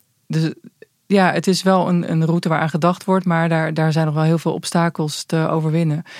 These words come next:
Maar goed, eh, AstraZeneca is bijvoorbeeld samen met Moderna wel, eh, aan het werk aan, aan een M R N A-middel tegen hartziekten. Eh, BioNTech, eh,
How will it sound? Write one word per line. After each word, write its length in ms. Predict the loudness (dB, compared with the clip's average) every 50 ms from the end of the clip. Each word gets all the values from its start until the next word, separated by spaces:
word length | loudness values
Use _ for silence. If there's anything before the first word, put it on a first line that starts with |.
| -20 -20 -20 -12 -4
Maar 120 | -2 -2
goed, 320 | 0 2 0 0 0 -6 _
eh, 340 | -4 -2 0 2 2 0 0
AstraZeneca 600 | -2 -2 -2 -2 -2 -2 0 0 0 0 0 -2 -4
is 120 | -6 -4
bijvoorbeeld 340 | -6 -6 -4 -4 -4 -4 -4
samen 320 | -4 -2 -2 0 0 0
met 120 | -2 -2 -2
Moderna 500 | -2 -2 -2 -2 -2 -2 0 0 0 0
wel, 400 | 0 0 0 0 -2 -4 -8 -10
eh, 300 | -6 -4 -2 -2 0 -2
aan 160 | -2 -2 -2 -2
het 120 | -2 -2
werk 360 | 0 0 0 0 -2 -4 -6
aan, 260 | -6 -6 -4 -4 -6 -8 -10 -20 _ _ _ -10 -8 -8 -8
aan 180 | -6 -6 -4 -4
een 160 | -4 -4 -4 -4 -4 -2
M 60 | -2
R 100 | -2 0
N 40 | 0
A-middel 1080 | 0 0 -2 -2 -4 -8 _ _ _ _ _ -2 0 0 2 2 0 0 -2 -4 -4
tegen 380 | -4 -2 -2 -2 -2 -2 -2 -2
hartziekten. 800 | -2 0 0 -2 -2 -2 -2 -2 -2 -4 -2 -2 -2 -2 -2 -4 -12 -20 -20 -20 -20 -20 -20 -20 -20 -20 _ _ -4
Eh, 360 | -2 0 0 2 2 0 0 0
BioNTech, 640 | 2 2 2 4 4 2 0 0 0 2 2 0 -2 -6 -18 -20 -18 _
eh, 140 | -6 -4